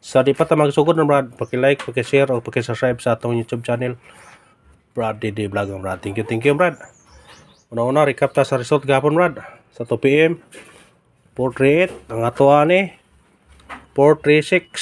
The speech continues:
lain ta, sa five P M, Nigawas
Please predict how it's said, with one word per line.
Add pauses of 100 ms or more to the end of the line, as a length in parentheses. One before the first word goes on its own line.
(480)
lain
ta,
sa
five
P
M, (880)
Nigawas